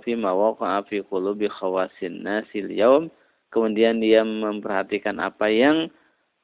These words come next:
eh, sering ada pada hati orang-orang khusus pada hari ini,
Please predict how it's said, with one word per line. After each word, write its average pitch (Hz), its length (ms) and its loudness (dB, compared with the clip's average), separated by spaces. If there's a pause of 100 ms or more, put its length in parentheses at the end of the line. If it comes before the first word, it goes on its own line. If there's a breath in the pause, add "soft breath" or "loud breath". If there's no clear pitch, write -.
eh, 98 880 0
sering 117 480 0 (320)
ada 117 400 4
pada 101 400 2
hati 113 640 0 (480)
orang-orang 98 560 0
khusus 127 400 -4
pada 98 160 -2
hari 92 400 -4
ini, 135 240 -4